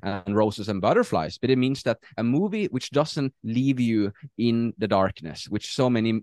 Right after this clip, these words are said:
uh, modern tragedies can do. Uh, so it will be developing a chain of cinemas, uh, and it will also be developing, um, a, a space, almost like a co-working space where,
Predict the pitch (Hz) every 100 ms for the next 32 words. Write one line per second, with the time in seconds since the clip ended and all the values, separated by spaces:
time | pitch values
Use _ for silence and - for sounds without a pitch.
0 | - 98 95 90 101 110 110 110 98 -
1 | _ - - 107 98 101 - 101 95 135
2 | 104 95 - - - 104 101 101 - 147
3 | 139 120 143 135 139 139 120 139 185 143
4 | 123 - 107 - 147 170 143 - 151 143
5 | 170 277 - - _ _ - 131 117 117
6 | 120 131 143 127 143 160 147 120 123 120
7 | 113 113 120 123 113 110 113 _ - 98
8 | 98 95 92 92 76 - 71 - 110 127
9 | 120 - - 208 135 - 185 208 160 131
10 | - 151 151 139 123 117 139 151 208 -
11 | 123 127 127